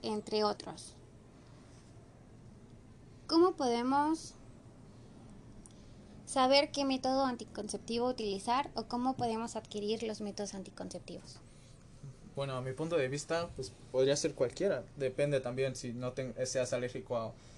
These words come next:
Speaker 2: por ejemplo, el condón al látex. Hay personas que son alérgicas al látex y no les sirve el condón. Eh, para ellos sería, a lo mejor, ayudar a su novia, tal vez, esposa, con la pastilla o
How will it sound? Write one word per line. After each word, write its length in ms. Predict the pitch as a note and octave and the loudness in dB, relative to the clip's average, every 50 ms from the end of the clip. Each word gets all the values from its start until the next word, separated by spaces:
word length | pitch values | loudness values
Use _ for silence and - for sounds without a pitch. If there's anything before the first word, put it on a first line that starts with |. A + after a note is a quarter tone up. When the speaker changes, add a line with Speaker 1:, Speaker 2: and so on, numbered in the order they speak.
| - - - - - | -18 -20 -18 -14 -10
Speaker 2:
por 80 | B2+ | -8
ejemplo, 280 | B2 C3 C3+ C3 C3+ C3 | -6 -6 -4 -2 0 0
el 80 | B2 A2+ | 0 0
condón 320 | - B2+ B2+ C3 C3 C3 | 0 -2 0 0 0 0
al 100 | A#2+ A#2 | 0 0
látex. 540 | B2+ C#3+ C#3+ - C3+ C3 - - - - - - - - | 2 0 0 0 -2 -4 -4 -6 -8 -8 -10 -14 -14 -12
Hay 60 | A2+ A2 | -8 -4
personas 440 | - B2+ A2 B2 A#2+ B2 B2 - | -4 -4 -4 -4 -4 -6 -6 -6
que 240 | - A#2 A2 G2+ G#2 - - - - - - - - - - - | -6 -6 -6 -6 -8 -10 -16 -20 -20 -20 -18 -18 -18 -18 -14 -10
son 260 | - - B2+ B2+ C3 | -8 -6 -4 -2 0
alérgicas 420 | B2 B2 B2 B2 - A#2+ A2 - | 0 -2 -4 -6 -8 -6 -6 -4
al 100 | A#2 A#2 | -2 -2
látex 380 | A#2+ A#2+ - - D#3+ D#3 - - | -2 -2 -2 -2 -2 -2 -2 -2
y 600 | B2 A#2 A2+ A2+ A2+ A2 A2 A2 A2 A2 A2 G#2+ - - - | 0 0 0 0 2 2 0 0 0 0 -2 -4 -8 -10 -10
no 300 | B2 A#2+ A#2+ A#2+ A#2 A#2 | -6 -4 -2 0 2 2
les 140 | A#2+ A#2 - | 2 2 2
sirve 220 | - A#2+ A#2 A#2 | 2 2 2 2
el 80 | A2 G#2+ | 0 0
condón. 420 | - A2+ A#2 A#2+ C#3 C3+ C3 C3 - - - - | -2 -2 0 2 2 2 0 -2 -6 -10 -10 -4
Eh, 300 | - A#2+ A#2+ A#2+ A#2 A2+ | -2 0 0 0 0 2
para 180 | - B2+ A#2+ B2 | 4 6 6 6
ellos 220 | A#2+ B2 C3+ C3+ | 6 6 4 4
sería, 460 | - C3+ B2+ B2+ B2 B2 A#2+ A#2 A2+ - - - - - - - - - - | 4 4 4 6 6 6 4 2 0 -4 -8 -18 -18 -18 -20 -20 -10 -2 2
a 60 | B2 | 2
lo 100 | B2 B2 | 4 4
mejor, 500 | B2+ A#2+ - - C3+ C3+ C3+ B2+ B2+ - - - - - - - - - - | 2 2 6 10 10 12 12 10 8 4 -2 -16 -20 -18 -16 -16 -16 -10 -6
ayudar 400 | - B2+ B2 B2+ B2+ C3 C3 B2+ | -2 0 2 4 6 6 8 8
a 140 | C3 B2+ A#2+ | 8 6 6
su 420 | - - A#2+ A#2 A2+ A2 A2 A2 A2 | 4 2 0 0 0 0 0 -2 0
novia, 480 | A#2 B2+ C3 C3+ C3 C3+ C#3+ D3+ G#3 - - | 4 6 6 8 8 6 6 4 4 2 0
tal 160 | - B2+ B2 | 0 0 2
vez, 420 | A2 C#3+ F#3 A3 - - - - - - | 2 2 2 0 -2 -6 -10 -12 -14 -14
esposa, 460 | - - - C3+ C#3 - - A3+ A3+ - - - - - - - - | -6 0 2 2 4 4 2 -4 -6 -8 -14 -16 -16 -18 -18 -14 -6
con 180 | - B2+ A#2+ | -4 -2 0
la 140 | A2+ A2 - | 0 0 0
pastilla 680 | - G#2+ - - - D3 C#3+ C#3 C3+ D3 C#3 C3 B2 B2 | -2 -4 -4 -4 -4 -2 -2 0 2 2 4 4 6 4
o 720 | A#2 A2+ A2 G#2+ A2+ A2+ A2+ A2+ A2+ A#2 A#2 A2+ A2+ A2+ | 4 4 2 0 0 0 0 0 0 0 0 0 -2 -2